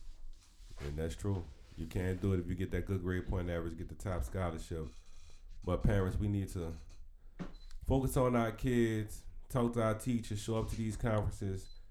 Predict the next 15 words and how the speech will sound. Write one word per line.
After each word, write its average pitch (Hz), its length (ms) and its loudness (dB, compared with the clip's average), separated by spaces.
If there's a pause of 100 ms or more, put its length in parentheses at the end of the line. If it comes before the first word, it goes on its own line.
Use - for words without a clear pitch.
(160)
and - 100 -4
these 92 200 0
meetings. 92 640 2 (760)
We 143 120 4
need 147 120 8
to 135 40 4
be 135 100 2
showing 131 260 4
up 120 100 2
to, 120 180 4
um, 110 380 2 (680)
the 92 60 -6
school 135 340 6
board 120 380 8
or 95 340 2